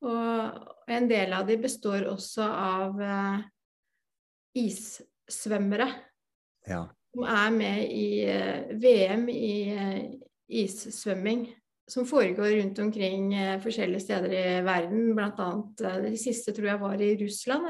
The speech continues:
Speaker 1: et sted. Og da svømmer de jo opp til tusen meter, hvis forholdene er, eh, er OK, da. Og, og de er vel i hvert fall en gjeng på ti, ti,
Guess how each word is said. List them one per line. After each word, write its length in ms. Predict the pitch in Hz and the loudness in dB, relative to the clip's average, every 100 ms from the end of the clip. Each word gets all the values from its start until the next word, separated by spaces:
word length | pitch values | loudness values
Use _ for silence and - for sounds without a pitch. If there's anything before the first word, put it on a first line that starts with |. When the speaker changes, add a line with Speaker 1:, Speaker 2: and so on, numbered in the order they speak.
| 294 | -6
Speaker 1:
et 80 | |
sted. 320 | - - 277 370 - - _ - - - - - - | -8 -2 0 0 -4 -16 _ -20 -20 -20 -20 -14 -2
Og 100 | 247 | 4
da 140 | 240 | 4
svømmer 560 | 247 - 294 233 180 180 | 4 4 6 6 4 0
de 140 | 202 | 2
jo 140 | 220 247 | 4 4
opp 360 | - - - | 4 -2 -10
til 280 | - 233 220 | -4 -2 0
tusen 600 | 220 - 208 185 - 233 | -4 -10 -10 -8 -6 -4
meter, 600 | 220 185 214 - 240 240 - _ _ | -2 -4 -4 0 2 0 -8 _ _
hvis 280 | 220 220 220 | -4 -2 -4
forholdene 840 | - 240 185 160 175 190 190 185 - | 2 2 2 0 -2 -2 -2 -2 -2
er, 380 | 180 170 190 196 | -2 0 0 -2
eh, 480 | 202 - - - - - _ _ _ _ - | -2 -4 -8 -12 -18 -18 _ _ _ _ -4
er 200 | - 214 | 2 4
OK, 180 | 220 214 233 240 | 4 4 4 4
da. 280 | 240 190 - _ _ _ - - - - - _ _ _ - - | 4 2 -8 _ _ _ -20 -20 -20 -20 -20 _ _ _ -20 -4
Og, 220 | 240 262 | 0 2
og 300 | 254 240 240 | 4 4 4
de 160 | 233 254 | 2 4
er 160 | 277 233 | 4 4
vel 120 | 240 | 4
i 40 | |
hvert 120 | 233 233 | 2 2
fall 200 | 247 247 | 2 2
en 180 | 247 247 | 2 2
gjeng 280 | 220 208 | 0 -2
på 140 | - - | -8 -12
ti, 480 | - 226 240 294 294 - _ _ _ | -8 -6 -2 -2 -4 -14 _ _ _
ti, 1300 | - 247 220 226 226 226 226 220 - - - - - | -8 -4 -2 -2 0 0 -2 -4 -6 -10 -12 -12 -16